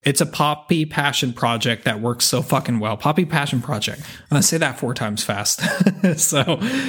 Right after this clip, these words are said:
um, and I really like it. I, I think it was one of the most unique records I heard this year, and I kept going back to it consistently because, again,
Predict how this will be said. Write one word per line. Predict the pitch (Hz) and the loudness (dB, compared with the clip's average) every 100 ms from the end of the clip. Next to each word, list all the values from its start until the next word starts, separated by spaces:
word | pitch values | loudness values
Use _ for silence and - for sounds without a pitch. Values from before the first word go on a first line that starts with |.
| 262 151 | -2 0
um, | 131 135 - | 0 0 -2
and | 135 | 0
I | 139 | 2
really | 147 151 143 | 4 2 2
like | 131 110 110 | 0 -2 -4
it. | 104 | -2
I, | 117 113 113 123 | -2 -2 0 -2
I | |
think | 123 147 135 | 0 0 0
it | 127 | 0
was | 123 | 0
one | 127 123 | 0 0
of | 123 | 0
the | |
most | 120 120 - | 0 0 0
unique | 131 123 - | 2 2 2
records | 123 120 120 120 | 0 0 0 0
I | 110 | 0
heard | 120 110 | 0 0
this | 113 107 113 | 0 0 0
year, | 104 104 104 | 0 0 -2
and | 107 | 0
I | 104 104 104 | 0 -2 -4
kept | - 123 - | -2 -4 0
going | 127 117 | 0 2
back | 113 104 - | 2 0 0
to | 113 | -2
it | 107 | -2
consistently | 110 110 113 - 104 104 | -2 -2 0 0 0 -2
because, | 107 107 113 110 | -2 -2 -2 -2
again, | 104 113 107 104 | 0 0 0 -2